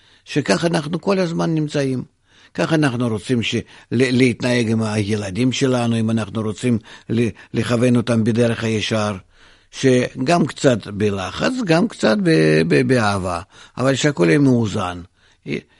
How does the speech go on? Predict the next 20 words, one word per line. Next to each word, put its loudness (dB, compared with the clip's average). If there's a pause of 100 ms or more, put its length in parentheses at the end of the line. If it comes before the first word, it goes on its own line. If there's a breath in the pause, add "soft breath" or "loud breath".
(220 soft breath)
לא 6
טוב 2
אם -2
אנחנו -4
נעשה -2
זה 0
יותר -2
וזה -4
פחות. -16 (600)
כן? -10 (160)
אלה, -4 (260)
כדאי -2
שהם 2
יהיו 4
מאוזנים. -6 (500 loud breath)
אז 0
אותו 0
דבר 4
כ-, -8 (300)
כ-, -12